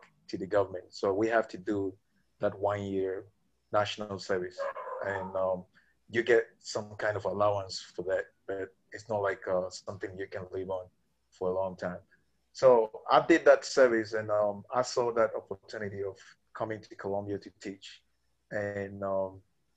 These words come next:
actually, I had some other options, but, you know, um, the option from Colombia actually caught my attention, and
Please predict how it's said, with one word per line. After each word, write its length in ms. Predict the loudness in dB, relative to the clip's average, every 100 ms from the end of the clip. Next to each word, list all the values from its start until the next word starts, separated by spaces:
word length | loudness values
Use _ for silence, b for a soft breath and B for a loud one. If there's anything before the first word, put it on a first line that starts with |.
| -4
actually, 420 | -2 0 0 6 6
I 60 |
had 200 | 6 4
some 200 | 2 -2
other 200 | 0 2
options, 500 | 2 0 -2 -14 -14
but, 260 | -6 -6 -6 _ -12
you 100 | -6
know, 240 | -2 -2 -6 _ _ _ _ _ _ -4
um, 460 | -2 -2 -4 -14 -20 -20 _ _ _
the 140 | -6 2
option 340 | 2 2 -8
from 160 | -10 -14
Colombia 600 | -8 -2 0 0 -2 -2
actually 340 | -2 -4 -10
caught 280 | -4 -2 -2
my 140 | -4 -8
attention, 520 | -8 -10 -8 -12 -14 _ _ _ _
and 100 | -16